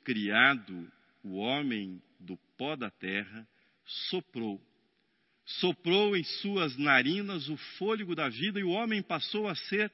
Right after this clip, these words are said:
alma vivente daquele momento em diante. No texto que nós lemos, aqui no Evangelho de João, Jesus sopra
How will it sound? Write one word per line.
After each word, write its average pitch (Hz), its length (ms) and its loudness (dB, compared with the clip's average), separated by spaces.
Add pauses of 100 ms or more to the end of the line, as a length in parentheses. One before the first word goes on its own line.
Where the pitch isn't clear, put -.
(320)
alma 208 480 6
vivente 151 640 2
daquele 143 600 2 (240)
momento 143 800 0 (120)
em 131 160 0
diante. 98 800 -8 (920)
No 151 120 0
texto 196 440 2
que 170 120 -2
nós 143 240 -2
lemos, 165 580 -2
aqui 147 300 -2
no 151 100 2
Evangelho 131 580 0
de 127 160 -4
João, 123 480 -2 (840)
Jesus 170 560 4 (640)
sopra 202 580 0